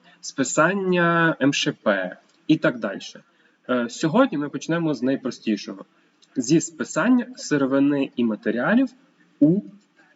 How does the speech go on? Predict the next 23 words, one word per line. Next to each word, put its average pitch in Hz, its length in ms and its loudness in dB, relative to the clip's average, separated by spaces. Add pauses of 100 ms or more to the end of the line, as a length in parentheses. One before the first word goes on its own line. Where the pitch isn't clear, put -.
виробництво. 120 640 -2 (1600)
Спочатку 208 580 0
перевіряємо, 170 680 2
чи 139 160 -2
є 156 200 4
в 170 40 0
нас 135 240 0
ця 143 160 0
сировина 127 460 -2
і 147 60 0
матеріали, 117 720 0 (460)
е, 120 180 -2
на 139 140 6
обліку. 113 640 -4 (340)
Це 175 140 4
важливо, 127 520 -2 (120)
бо 117 160 -6
списувати 127 840 -2 (380)
у 135 80 0
виробництво 143 720 0
щось, - 340 -2
чого 123 240 -4
нема, 202 320 2